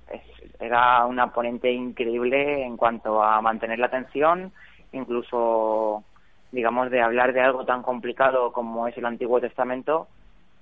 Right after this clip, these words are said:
a, a darle tantos sentidos. Para mí eso fue increíble. Y luego, pues, por otra parte, a, a, personalmente se, hubieron también un momento de, de testimonios en los que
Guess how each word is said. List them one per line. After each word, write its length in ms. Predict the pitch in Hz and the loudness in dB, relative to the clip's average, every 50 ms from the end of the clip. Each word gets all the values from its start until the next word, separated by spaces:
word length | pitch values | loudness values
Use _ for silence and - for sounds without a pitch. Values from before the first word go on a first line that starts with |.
| - - - - _ _ - - - | -20 -20 -20 -20 _ _ -20 -20 -16
a, 440 | - 120 123 123 117 113 110 - 113 | -4 0 2 2 4 4 2 2 0
a 40 | 117 | 0
darle 340 | 120 120 113 117 123 127 123 | 0 0 0 2 2 0 0
tantos 420 | - - 127 123 127 - 131 120 | 2 0 0 0 0 -2 -4 -4
sentidos. 540 | - 113 104 101 131 139 135 120 110 107 110 - - - - - - - - - - - - - | -4 -8 -10 -10 -10 -8 -8 -8 -8 -10 -12 -18 -20 -20 -20 -20 -20 -20 -20 -20 -20 -20 -14 -6
Para 180 | - 123 117 110 | -2 -2 0 0
mí 140 | 110 113 117 | -2 -4 -8
eso 140 | - 127 | -8 -10
fue 540 | 107 - 123 123 123 127 127 131 127 123 123 123 | -8 -4 0 2 2 4 4 2 2 2 0 -2
increíble. 460 | 120 113 - 110 123 139 147 139 127 | -4 -6 -8 -6 -4 -2 -2 -2 -2
Y 20 | |
luego, 200 | 117 123 127 135 | -2 0 2 2
pues, 140 | 139 135 127 | 2 0 0
por 120 | - 127 | -2 -2
otra 140 | 131 147 135 | 0 2 2
parte, 600 | 135 147 147 - - 151 147 147 147 143 143 - | 2 2 0 0 0 0 0 0 0 0 0 0
a, 420 | - 87 107 117 113 113 110 104 104 | 0 2 2 2 2 0 -2 -2 -4
a, 60 | - - - - - - - - - - - - - - | -6 -8 -14 -20 -20 -20 -20 -20 -20 -20 -20 -20 -10 -6
personalmente 1300 | - 127 - - 135 131 131 139 139 139 143 143 135 151 147 147 151 147 147 147 147 143 143 135 127 - | -6 -6 -6 -4 0 2 2 2 2 0 -4 -2 0 2 2 4 4 2 2 0 -2 -6 -8 -10 -12 -8
se, 240 | 131 127 127 117 - - - - - - - - - - | -6 -6 -6 -6 -8 -12 -20 -20 -20 -20 -20 -20 -14 -4
hubieron 300 | 120 131 131 135 135 139 | 0 2 2 2 2 2
también 240 | 135 135 139 139 | 0 0 0 -2
un 60 | 143 139 | -2 -4
momento 420 | 131 131 139 139 135 - 143 139 | -4 -4 -4 -4 -2 -2 -2 -2
de, 640 | 135 135 131 127 123 123 120 120 117 117 113 113 113 113 110 110 110 107 101 - | -2 -2 -2 0 0 -2 -2 -4 -4 -4 -4 -6 -8 -8 -10 -12 -14 -16 -14 -8
de 120 | 107 120 | -8 -6
testimonios 760 | 101 120 113 - - 113 123 131 139 143 135 123 123 127 127 131 | -6 -6 -8 -10 -14 -8 -2 0 0 0 0 -4 -6 -8 -10 -10
en 80 | 113 | -10
los 140 | 113 110 - | -10 -10 -10
que 340 | - 120 113 110 107 104 | -10 -10 -8 -8 -8 -10